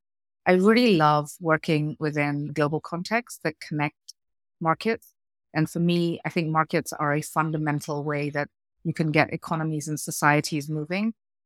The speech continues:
And I've always been attracted to the idea of if you can bring people together and get them to work on an equal playing field, whether it's commodities or foreign exchange or information or whatever it happens to be, and you can get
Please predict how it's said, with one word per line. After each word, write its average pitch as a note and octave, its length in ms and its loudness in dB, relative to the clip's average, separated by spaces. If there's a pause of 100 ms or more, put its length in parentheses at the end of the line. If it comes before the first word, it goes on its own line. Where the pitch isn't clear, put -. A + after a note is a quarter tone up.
(100)
And D#3+ 180 4
I've D3+ 100 2
always D#3+ 280 2
been D#3 120 2
attracted D3+ 580 -2
to D3 320 -2 (500)
the D#3+ 120 4
idea D3 480 4
of D3 120 -6
if D3+ 120 -2
you E3 80 2
can E3+ 160 0
bring E3 240 2
people D#3+ 280 -4
together D3+ 460 2
and D3 140 0
get D3+ 180 2
them D3+ 160 -2
to D3+ 140 -6
work D3+ 260 2
on D#3 60 -6
an D3 100 -8
equal D3+ 320 -14
playing D#3+ 240 2
field, C#3+ 440 0
whether D3+ 280 2
it's - 180 -4
commodities D#3+ 640 0
or C#3 60 -4
foreign D#3 200 -2
exchange D3+ 480 -4
or C#3+ 300 -2
information D#3 600 -2
or C3+ 80 -4
whatever E3 260 2
it E3 100 0
happens E3 360 -8
to G#3+ 100 -12
be, A3 320 4 (360)
and F3 160 4
you E3+ 80 0
can E3+ 220 -6
get F3 180 2